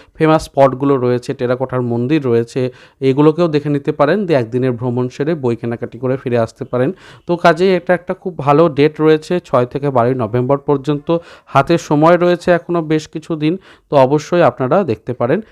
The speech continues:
এই আপডেটটিও দিয়ে রাখলাম। আমরা উদযাপন করছি ঋত্বিক ঘটকের শতবর্ষ, তো সেই জায়গা থেকে কৃত্তিবাস যে পত্রিকা রয়েছে, সেখানে দেখতেই পাচ্ছেন ওনাকে নিয়ে একটি বিশেষ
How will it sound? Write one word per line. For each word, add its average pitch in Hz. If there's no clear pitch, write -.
এই 123
আপডেটটিও 113
দিয়ে 110
রাখলাম। 101
আমরা 160
উদযাপন 180
করছি 202
ঋত্বিক 180
ঘটকের 160
শতবর্ষ, 143
তো 156
সেই 156
জায়গা 165
থেকে 180
কৃত্তিবাস 180
যে 147
পত্রিকা 139
রয়েছে, 123
সেখানে -
দেখতেই 139
পাচ্ছেন 151
ওনাকে 147
নিয়ে 143
একটি 143
বিশেষ 131